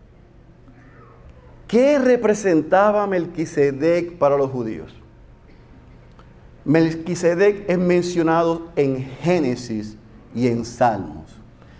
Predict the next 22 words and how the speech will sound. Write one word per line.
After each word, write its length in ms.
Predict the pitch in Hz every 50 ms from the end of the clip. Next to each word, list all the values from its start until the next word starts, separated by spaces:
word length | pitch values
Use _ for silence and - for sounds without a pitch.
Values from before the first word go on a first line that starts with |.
| - - -
Pero 260 | - 170 175 170 175
en 80 | 175 175
el 160 | 175 170 175
contexto 760 | 180 180 170 165 170 170 - 196 208 202 202 202 - 214 214
de 120 | 208 208 185
Génesis 480 | 156 208 196 202 202 202 - 214 208 -
capítulo 520 | 190 165 - 175 175 - 190 190 190 185
catorce, 640 | 180 170 165 165 - 165 165 160 147 143 - 143 127
versículo 500 | 127 120 123 123 151 156 - 175 170 170
dieciocho, 680 | 165 160 160 160 160 160 156 135 113 107 - - 101 101 - - - - - - - - - - - - - -
es 140 | 208 240
mencionado 880 | 240 226 226 226 226 226 214 220 - 214 208 208 208 208 196 202 196 190
como 260 | 180 175 170 170 165
el 200 | 160 156 147 147
rey 960 | 156 175 190 202 208 220 226 214 214 196 180 170 160 160 165 160 - - - - - _ _ _ _ _
de 140 | 131 139 147
Salem, 560 | 143 147 135 135 143 147 131 120 120 123 143 143 - - - - - - - - - - - - - - - - - - - -
quien 360 | - 196 214 202 202 208 208
también 920 | - 190 185 180 180 175 170 214 220 233 247 254 247 247 262 247 - - - - -
fungía 880 | - 202 190 190 180 175 170 220 233 233 220 196 180 180 170 170 -
como 240 | 170 170 160 160 151
sacerdote 760 | 156 170 151 - 160 147 139 135 156 170 170 - - 113 107